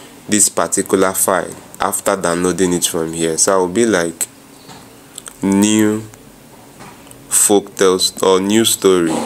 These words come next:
Let me just use new story. The new story one, because this is how you can actually go about until you are done generating the whole script, converting the whole script to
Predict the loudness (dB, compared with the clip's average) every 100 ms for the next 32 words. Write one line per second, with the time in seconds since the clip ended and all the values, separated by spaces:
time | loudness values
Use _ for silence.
0 | -8 -12 -14 -16 -14 -2 2 2 2 2
1 | 0 0 0 0 -4 -2 0 0 0 0
2 | 0 -2 -6 -14 -20 -20 -20 -20 -20 -20
3 | -20 -20 -20 -20 -20 -4 0 2 2 2
4 | 2 4 4 4 2 -2 -2 2 4 4
5 | 0 -4 -18 -20 -20 -20 -16 -4 -2 2
6 | 2 4 2 2 0 0 2 2 2 0
7 | 0 -4 0 0 0 0 2 2 2 0
8 | 0 0 -4 -2 -2 -2 -2 0 2 2
9 | 2 0 2 0 2 2 2 0 -2 -2
10 | 0 0 0 -2 -4 -2 -2 0 -2 -2
11 | -2 -2 0 0 0 -4 -4 -2 -2